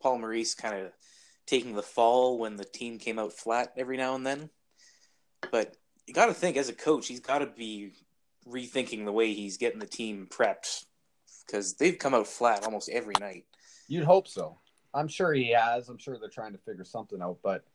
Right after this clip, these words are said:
Speaker 2: it's, like, I watched the first couple minutes of this game, and it looked like Brossoit, if he wasn't on there in the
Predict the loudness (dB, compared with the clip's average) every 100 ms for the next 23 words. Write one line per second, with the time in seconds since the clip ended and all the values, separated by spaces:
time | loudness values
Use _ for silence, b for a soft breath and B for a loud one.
0 | _ _ _ _ _ _ _ -12 -10 -10
1 | -14 -18 _ _ _ -8 -4 -2 6 6
2 | 6 0 -10 -10 -6 -6 -6 -8 -8 -8
3 | -8 -10 -8 -6 -6 -6 -8 -6 -8 -6
4 | -8 -6 -4 -6 0 2 2 0 0 4
5 | 6 4 0 0 0 -2 -4 -8 -8 -8
6 | -8